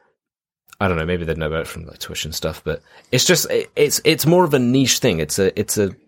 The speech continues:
com-, it's, you know, it's an internet thing. Whereas Shrek is just a huge, big,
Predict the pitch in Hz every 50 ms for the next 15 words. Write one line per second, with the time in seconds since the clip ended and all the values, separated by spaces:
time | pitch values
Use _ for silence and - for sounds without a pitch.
0 | - - - - 123 113 113 123 117 - 113 113 110 - 131 110 78 85 90 -
1 | 104 - - 123 120 113 - 92 82 78 - - - - - - - - 101 69
2 | - - - 110 - - _ - - - - - _ - - 110 107 101 - -
3 | - 127 117 - - 113 - - - - 110 - - 110 107 101 - - 117 110
4 | 104 - - - 110 104 101 104